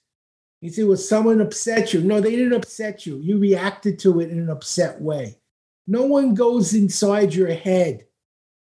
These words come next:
They say and do things. That's the reality of the world.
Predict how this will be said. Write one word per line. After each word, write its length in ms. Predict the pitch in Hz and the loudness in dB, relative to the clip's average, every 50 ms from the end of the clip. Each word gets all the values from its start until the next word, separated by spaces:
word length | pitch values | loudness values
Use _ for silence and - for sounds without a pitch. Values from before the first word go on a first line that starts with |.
| _ _ - | _ _ -8
They 120 | 156 160 | -8 -8
say 480 | 156 - - - 220 240 240 254 247 226 | -8 -6 -2 0 2 2 4 4 4 4
and 160 | 220 190 160 | 4 2 2
do 180 | 240 262 262 | 2 0 0
things. 400 | 226 - - 202 180 160 147 131 | 0 0 0 0 0 0 -2 -4
That's 300 | - 190 190 202 196 - | -4 -2 -2 -2 -4 -4
the 100 | - 220 | -2 0
reality 600 | 190 185 185 190 190 185 196 196 190 185 180 180 | 2 2 2 2 2 2 2 2 4 4 4 2
of 120 | 180 160 151 | 0 -2 -4
the 60 | 170 | -6
world. 360 | 170 185 214 208 180 147 - | -4 -2 -2 -2 -2 -4 -8